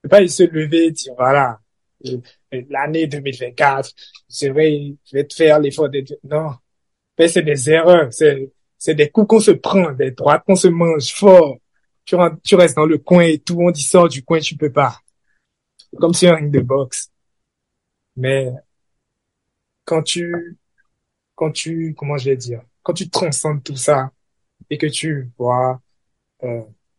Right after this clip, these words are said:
d'où tu es parti et où tu vas, franchement, c'est, c'est la meilleure des choses. C'est le chemin. Le chemin.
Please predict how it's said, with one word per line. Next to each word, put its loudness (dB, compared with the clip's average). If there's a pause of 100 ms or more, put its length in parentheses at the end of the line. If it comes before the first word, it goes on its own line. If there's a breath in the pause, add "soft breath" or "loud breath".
(180)
d'où -8 (240)
tu 0
es 2
parti -4 (400)
et -2 (600)
où -4
tu -2
vas, -4 (680)
franchement, -2 (200)
c'est, -10
c'est 2
la 4
meilleure 8
des 2
choses. -4 (100)
C'est 2
le 0
chemin. 2 (1500)
Le -8
chemin. 0